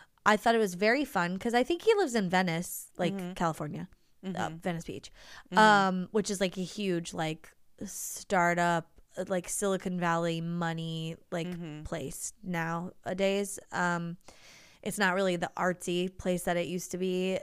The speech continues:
Speaker 1: There's a little bit of that still, but it's, like, very, uh, gentrified.
Speaker 2: Mm-hmm.
Speaker 1: And his son's name, this is so Venice,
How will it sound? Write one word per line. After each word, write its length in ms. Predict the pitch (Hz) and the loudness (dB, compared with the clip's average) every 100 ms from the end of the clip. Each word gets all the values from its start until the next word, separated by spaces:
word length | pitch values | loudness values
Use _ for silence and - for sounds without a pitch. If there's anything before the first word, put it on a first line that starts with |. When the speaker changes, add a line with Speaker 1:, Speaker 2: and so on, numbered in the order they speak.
| - | -6
Speaker 1:
There's 200 | 202 214 | -4 -2
a 40 | 190 | 0
little 160 | 175 | 0
bit 100 | 170 | 2
of 100 | 165 | 0
that 160 | 165 - | -2 -4
still, 220 | - 170 | -4 -4
but 300 | 175 165 - - | -4 -4 -6 -10
it's, 160 | 180 | -6
like, 220 | 175 165 - | -4 -4 -6
very, 680 | - 175 165 165 165 165 - _ - | -4 -2 0 -2 -4 -6 -8 _ -10
uh, 340 | 170 117 131 | -8 -6 -6
gentrified. 500 | 190 170 - 170 170 185 - - - - | -6 -8 -8 -10 -10 -10 -16 -20 -20 -12
Speaker 2:
Mm-hmm. 460 | 180 180 180 185 190 180 - _ - | -8 -8 -8 -10 -12 -16 -20 _ -6
Speaker 1:
And 180 | 208 208 | -2 0
his 200 | 220 208 | 0 -2
son's 340 | - 180 190 | -4 -4 -2
name, 300 | 214 226 240 - | 0 0 -2 -4
this 240 | 220 214 | -2 -2
is 120 | 262 | -2
so 200 | - 170 | -2 -2
Venice, 600 | 170 165 165 185 220 - | -2 -4 -4 -4 -4 -10